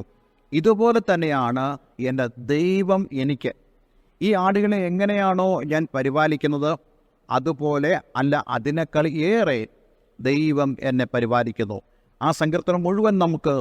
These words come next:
വായിക്കാൻ കഴിയുമ്പോൾ എപ്രകാരമാണ് ദൈവം ദാവീദിന് എന്നുള്ളത് ഗ്രഹിക്കുവാൻ സാധിക്കും. നമ്മുടെ ജീവിതത്തിലും ദൈവം എപ്രകാരമാണ് നിങ്ങൾക്ക് എന്നുള്ളത്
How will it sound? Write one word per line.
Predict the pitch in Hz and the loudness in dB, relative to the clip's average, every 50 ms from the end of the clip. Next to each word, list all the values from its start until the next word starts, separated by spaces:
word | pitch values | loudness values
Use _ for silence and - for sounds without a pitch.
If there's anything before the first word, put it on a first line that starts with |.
| 120 | 0
വായിക്കാൻ | 120 135 139 139 - - 135 139 | 0 0 0 0 0 -2 -2 -2
കഴിയുമ്പോൾ | 131 123 117 123 131 127 127 110 113 117 127 - - - | -2 -2 0 0 0 0 0 -2 -2 -2 -4 -6 -6 -6
എപ്രകാരമാണ് | 143 - _ _ - - 214 214 202 214 208 208 208 196 185 156 135 131 131 131 131 139 151 139 117 110 113 | -6 -6 _ _ -2 -2 0 2 2 2 2 2 2 2 2 0 0 0 0 0 0 0 -2 -4 -6 -4 -2
ദൈവം | 127 131 135 139 147 143 156 156 151 147 - _ _ - | -2 0 0 0 0 0 0 0 -2 -4 -8 _ _ -4
ദാവീദിന് | 117 120 117 117 127 135 135 147 147 147 135 139 139 143 135 - | -2 0 2 2 2 2 2 0 0 0 0 0 0 0 -2 -2
എന്നുള്ളത് | 131 123 120 127 120 110 113 110 131 143 - - _ _ _ _ _ _ - | -4 -4 -4 -2 -2 -2 0 2 2 2 2 -2 _ _ _ _ _ _ -2
ഗ്രഹിക്കുവാൻ | 113 131 139 131 117 135 123 117 | 0 2 2 2 0 -2 -4 -4
സാധിക്കും. | - - 113 117 107 95 - 107 95 _ - - - - - | -4 -4 -4 -4 -4 -4 -6 -8 -10 _ -16 -20 -14 -8 -4
നമ്മുടെ | 123 131 156 190 208 208 202 160 | -2 0 0 0 2 0 0 -2
ജീവിതത്തിലും | - - 143 143 143 151 143 - 147 143 135 139 | 0 0 0 2 2 0 -2 0 -2 -2 -2 -2
ദൈവം | 120 127 135 147 156 156 156 139 - | -2 0 0 0 0 0 -2 -4 -4
എപ്രകാരമാണ് | 135 117 _ _ - 196 202 202 202 208 208 202 190 180 170 156 151 147 143 131 | -8 -8 _ _ 2 2 4 4 4 4 4 4 4 2 0 0 0 0 -2 -2
നിങ്ങൾക്ക് | 131 127 127 127 139 143 - - 123 | -2 -2 -2 -2 -2 -2 0 0 -2
എന്നുള്ളത് | 120 127 135 147 143 131 123 117 123 | 0 0 0 0 2 2 2 2 2